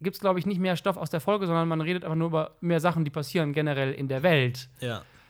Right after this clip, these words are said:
Speaker 2: Was natürlich
Speaker 1: Ähm,
Speaker 2: kritisch ist, weil wir, sag ich mal, einen sehr rassistischen, antisemitischen Blick auf die Welt haben.
Speaker 1: Das stimmt.
Speaker 2: Und dadurch natürlich auch unsere Zuschauer vergraulen würden irgendwann.
Speaker 1: Also ich würd sagen, eine Folge im Jahr.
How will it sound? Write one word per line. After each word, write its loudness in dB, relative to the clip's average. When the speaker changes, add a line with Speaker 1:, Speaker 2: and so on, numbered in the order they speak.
Speaker 2:
Was 0
natürlich 4
Speaker 1:
Ähm, 0
Speaker 2:
kritisch 4
ist, -2
weil -2
wir, -2
sag -2
ich -4
mal, -6
einen -4
sehr 0
rassistischen, -4
antisemitischen -6
Blick -6
auf -10
die -8
Welt -2
haben. -4
Speaker 1:
Das 0
stimmt. 0
Speaker 2:
Und -4
dadurch 0
natürlich -6
auch -8
unsere -6
Zuschauer -4
vergraulen 0
würden -10
irgendwann. -12
Speaker 1:
Also 2
ich -6
würd -4
sagen, 0
eine -2
Folge -2
im -4
Jahr. -2